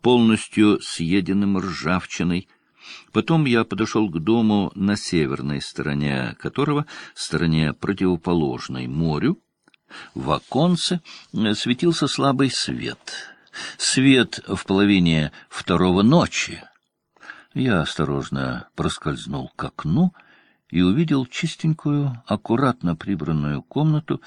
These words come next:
с чисто побелёнными стенами, каменным полом, покрытым половиками. В камине горел огонь. Дональд МакИхерн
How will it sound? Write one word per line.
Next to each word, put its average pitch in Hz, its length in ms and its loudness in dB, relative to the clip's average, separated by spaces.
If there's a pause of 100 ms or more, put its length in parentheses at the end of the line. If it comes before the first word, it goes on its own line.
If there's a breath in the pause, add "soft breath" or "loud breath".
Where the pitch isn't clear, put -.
(220 loud breath)
с - 200 -14
чисто - 460 -2
побелёнными 71 760 0
стенами, 92 720 0 (1000)
каменным 80 580 0
полом, 107 480 2
покрытым 147 720 0
половиками. 147 760 0 (540 loud breath)
В - 100 -14
камине 73 580 2 (100)
горел 69 400 -2
огонь. 120 580 -2 (640)
Дональд 95 840 2 (180)
МакИхерн 147 1500 2